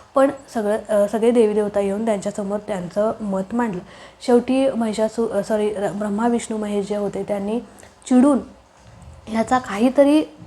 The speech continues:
अंत झाला पाहिजे, ह्याचा काहीतरी शेवट झाला पाहिजे, म्हणजे वाईट जे काही होतंय ते थांबलं पाहिजे. आता ह्याच्यावर उपाय कसा काढायचा? कारण तो कोणा-, म्हणजे जो महिषासूर राक्षस होता तो कोणालाच ऐकत नव्हता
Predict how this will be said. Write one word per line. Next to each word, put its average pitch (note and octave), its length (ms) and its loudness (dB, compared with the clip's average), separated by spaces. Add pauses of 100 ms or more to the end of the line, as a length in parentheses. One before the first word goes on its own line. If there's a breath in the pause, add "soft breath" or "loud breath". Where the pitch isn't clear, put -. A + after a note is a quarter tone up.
(220)
अंत G#3+ 280 -6
झाला G#3 320 -4
पाहिजे, G3+ 280 -6
ह्याचा G3+ 280 -8
काहीतरी G#3+ 440 -2
शेवट G#3+ 320 -4
झाला G#3 280 -2
पाहिजे, G3 280 -6 (420 loud breath)
म्हणजे B3 280 6 (140)
वाईट G#3+ 380 0 (360)
जे A3+ 80 -2
काही A3+ 280 0
होतंय G3 220 -6
ते A3 240 -4
थांबलं G3 320 -4
पाहिजे. G3 320 -4 (400 loud breath)
आता A3+ 180 0
ह्याच्यावर C4 680 4 (340)
उपाय B3+ 300 -2
कसा B3 280 -4
काढायचा? F#3+ 460 -10
कारण A3 280 0 (100)
तो G3+ 60 2
कोणा-, A#3 400 2
म्हणजे A3 220 0
जो A#3+ 160 2 (100)
महिषासूर G#3+ 460 -4
राक्षस A3 340 -6
होता G#3 140 -10
तो B3 80 -4
कोणालाच B3+ 600 0
ऐकत G#3 340 -6
नव्हता G3 300 -8